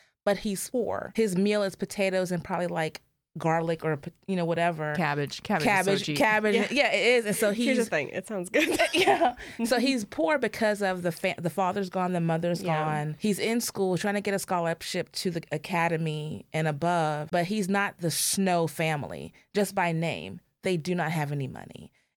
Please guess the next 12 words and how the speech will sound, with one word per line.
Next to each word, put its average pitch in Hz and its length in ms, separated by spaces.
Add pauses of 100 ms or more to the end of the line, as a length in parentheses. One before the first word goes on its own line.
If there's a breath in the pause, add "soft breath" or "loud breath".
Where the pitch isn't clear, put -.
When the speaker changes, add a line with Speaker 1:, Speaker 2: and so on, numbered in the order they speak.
Speaker 1:
And 165 120
so 180 100
he 180 120
has 185 180
a 170 40
lot 165 140
of 156 60
resentment 151 460
towards 139 420
that. 104 380
And 147 160
Tigress 170 640